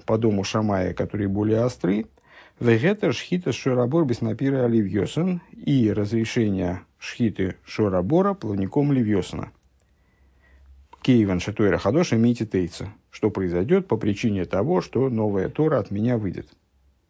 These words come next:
Цори Лиговин, необходимо понять. Поставим вопросы для начала. Первый вопрос. Ахидуш де Алоха Кевей Шамей Гу Лихумра. Значит, мы выше обозначили,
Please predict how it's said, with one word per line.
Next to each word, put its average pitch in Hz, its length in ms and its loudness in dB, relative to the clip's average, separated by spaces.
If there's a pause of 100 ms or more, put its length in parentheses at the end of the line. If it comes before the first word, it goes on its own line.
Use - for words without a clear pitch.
(1400)
Цори 214 300 6
Лиговин, 110 480 2
необходимо 139 480 0
понять. 110 560 -2 (460)
Поставим 123 400 -2
вопросы 110 400 0
для 92 120 -6
начала. 87 420 -6
Первый 113 300 0
вопрос. - 440 -4 (960)
Ахидуш 185 500 2
де 123 80 2
Алоха 143 320 4
Кевей 139 320 0
Шамей 120 680 -2
Гу 156 440 0
Лихумра. 117 720 0 (480)
Значит, - 260 -4
мы 151 200 2
выше 101 480 -2 (180)
обозначили, 131 800 -2